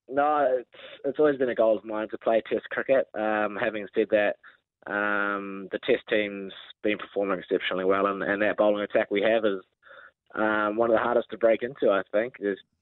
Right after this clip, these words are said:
I think, two in the top ten, and, and Timmy's probably not too far outside of it, and um, a tough team to make, particularly in New, our New Zealand conditions. So, uh, look, I'll, I'll get back, um, hopefully to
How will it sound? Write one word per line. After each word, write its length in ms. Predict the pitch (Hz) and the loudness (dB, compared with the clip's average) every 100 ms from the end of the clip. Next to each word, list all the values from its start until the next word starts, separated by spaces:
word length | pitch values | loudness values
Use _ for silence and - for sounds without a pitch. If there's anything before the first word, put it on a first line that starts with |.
| - | -12
I 80 | 98 | -6
think, 220 | 113 95 - | -4 -4 0
two 120 | 120 | 0
in 60 | |
the 80 | 110 | 0
top 240 | - 127 - | -2 -4 -2
ten, 200 | 127 135 | 0 0
and, 240 | 120 107 - | -2 -6 -6
and 400 | 107 104 104 104 - | -6 -6 -10 -12 -6
Timmy's 240 | 110 110 - | -4 -4 -2
probably 220 | 104 104 | 0 0
not 160 | 104 - | -2 -2
too 100 | 101 | -2
far 220 | - 104 104 | 0 0 0
outside 460 | 85 - 107 117 | -2 0 0 2
of 60 | 120 | 4
it, 180 | 104 92 | 2 2
and 180 | 98 - - - - _ _ | -6 -14 -20 -20 -20 _ _
um, 600 | - 98 98 98 98 95 | -4 -2 -2 -2 -4 -4
a 80 | 98 - | -8 -4
tough 140 | 104 - | -6 -4
team 140 | 104 92 | -6 -4
to 60 | 104 | -4
make, 220 | 107 95 | -2 -2
particularly 420 | 113 139 127 110 | -2 0 2 2
in 80 | 104 | 0
New, 120 | 104 - | -4 -2
our 140 | 101 | 0
New 140 | 101 95 | -2 -2
Zealand 240 | 98 95 | -4 -4
conditions. 460 | - 95 92 98 95 - | -4 -2 -2 -4 -4 0
So, 200 | 98 98 - - - _ - | 0 0 -6 -20 -20 _ -6
uh, 320 | 107 104 107 | -2 0 2
look, 200 | 117 127 | 2 4
I'll, 160 | 117 117 | 2 2
I'll 180 | 127 120 | 2 4
get 160 | 123 120 | 2 4
back, 220 | 123 120 - - - - | 2 0 -6 -16 -16 -10
um, 380 | 107 107 107 104 | -6 -2 0 0
hopefully 300 | 117 - | 0 2
to 60 | 110 | 0